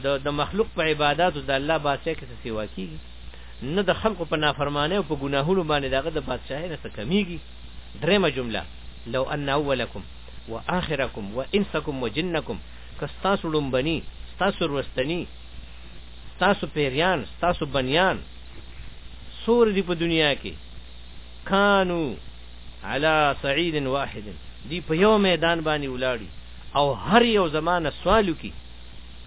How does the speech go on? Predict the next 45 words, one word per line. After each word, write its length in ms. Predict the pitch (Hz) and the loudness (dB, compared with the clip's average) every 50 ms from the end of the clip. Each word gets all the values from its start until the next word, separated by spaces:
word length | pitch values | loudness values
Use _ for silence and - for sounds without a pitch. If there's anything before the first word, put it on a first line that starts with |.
| - - | -8 -4
خپله، 200 | - 175 170 151 | -2 0 0 0
خپله 300 | - - - 151 139 139 | -2 -2 -2 -2 0 0
مسله. 400 | 131 131 123 - 123 123 127 113 - - - - - - - - - - - - - - - - - - - - - - - - - - | -2 -2 -4 -4 -4 -2 -4 -4 -4 -8 -14 -14 -14 -14 -14 -14 -12 -14 -14 -12 -12 -12 -12 -12 -12 -12 -12 -14 -14 -16 -14 -12 -10 -6
او 140 | 113 110 113 | -4 -4 -2
الله 240 | 117 123 131 156 156 | -2 0 2 2 2
وی: 180 | 156 147 135 131 | 2 2 0 0
«زه 100 | 160 160 | 0 0
دې 140 | 151 143 117 - - 135 | 0 0 0 0 2 6
هر 120 | 208 233 | 6 6
یو 260 | 240 226 202 185 175 | 6 6 6 4 4
ته 120 | - - 156 | 4 2 0
د 80 | 147 | 2
هغه، 240 | 143 143 139 160 170 | 2 2 4 4 2
هغه 140 | 156 143 135 - - | 2 2 -2 -2 0
سوال 200 | 156 156 151 143 | 0 0 0 0
پوره 240 | 123 123 131 165 185 | -2 0 0 0 2
کړم 200 | - 208 202 208 | 2 0 0 2
او 180 | 208 190 156 | 2 2 4
د 60 | 147 | 4
هغه، 220 | 143 139 135 139 156 160 | 4 2 4 4 2 2
هغه 120 | 143 135 135 | 2 0 -2
چې 140 | - - - - - | -4 -6 -6 0 2
څه 60 | 226 196 | 2 4
غواړي، 240 | 175 190 190 185 165 151 | 6 6 6 6 4 2
هغه 100 | 139 151 | 2 4
ورته 200 | 160 156 147 - 127 | 2 2 2 2 2
ورکړم.» 460 | 156 208 196 - 220 220 220 185 - - - - - - - - - - - - - - - - - - - - | 2 2 2 2 2 4 4 2 0 -2 -8 -14 -16 -16 -14 -14 -14 -14 -14 -14 -14 -14 -14 -14 -14 -14 -12 -10
«ما 360 | 107 113 135 147 147 147 139 | -6 -4 -2 -2 0 0 0
نقص 340 | 127 123 117 - 120 - - | 0 -2 -2 -4 -6 -6 -4
ذلک 420 | 120 110 117 127 127 117 107 92 113 | -4 -2 -2 -2 -2 -2 -4 -6 -6
من 180 | 104 104 101 101 101 | -6 -6 -6 -6 -6
ملکی 240 | 101 95 - - - - - | -8 -10 -12 -12 -12 -12 -12
شیئا»، 220 | - - - - - - - - - - - - - - - - | -12 -14 -14 -14 -12 -14 -14 -14 -14 -14 -14 -14 -14 -12 -10 -6
نو 80 | 120 | -4
الله 240 | 127 127 135 147 165 | -4 0 2 2 4
وی: 100 | 175 165 | 4 4
«زما 260 | 143 147 151 170 175 170 | 2 0 0 0 -2 -2
د 80 | 147 | -2
بادشاهۍ 500 | 135 135 135 127 - - 131 131 147 147 | -2 -2 -2 -2 -2 -4 -2 -2 -2 -2
نه 120 | 139 131 120 | -2 -4 -4
به 100 | 117 110 104 | -6 -6 -6
ذره 180 | 113 113 156 208 | -4 -2 -2 -2
هم 100 | 196 165 - | -2 -2 -4
کم 160 | 151 147 131 123 120 | -4 -4 -2 -4 -6
نشي.» 220 | 113 - - - | -8 -10 -12 -12